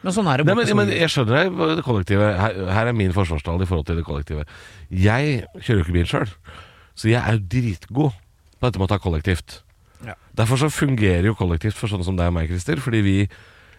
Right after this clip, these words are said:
Speaker 2: vi, vi kan systemet. Vi forstår det. De som synes at kollektivt er vanskelig, det er de som kommer opp rulletrappa på Oslo S og ser den store tavla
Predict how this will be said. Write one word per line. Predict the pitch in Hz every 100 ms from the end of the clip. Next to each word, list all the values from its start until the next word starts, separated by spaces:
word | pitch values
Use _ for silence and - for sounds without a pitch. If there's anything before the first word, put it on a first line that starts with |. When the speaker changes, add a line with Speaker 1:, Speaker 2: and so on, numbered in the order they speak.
| -
Speaker 2:
vi, | 110 113 _ _ _ -
vi | 113 -
kan | 101 95 110 113
systemet. | - 113 - 92 123 117 - _ _ _
Vi | 92
forstår | 101 101 - 78 95
det. | 98 - _ - - _ _ _ -
De | 98 113
som | - 127
synes | 127 120
at | -
kollektivt | 104 107 104
er | 123
vanskelig, | 101 - 151 202 180 _ _
det | - 120
er | 135
de |
som | 104 117 - - 139
kommer | - 104 90
opp | 104
rulletrappa | 98 78 87 90
på | 101
Oslo | 90 110
S | 170 - - - _ _
og | 123 -
ser | 110 107
den | 110
store | 101 98
tavla | 110 87 120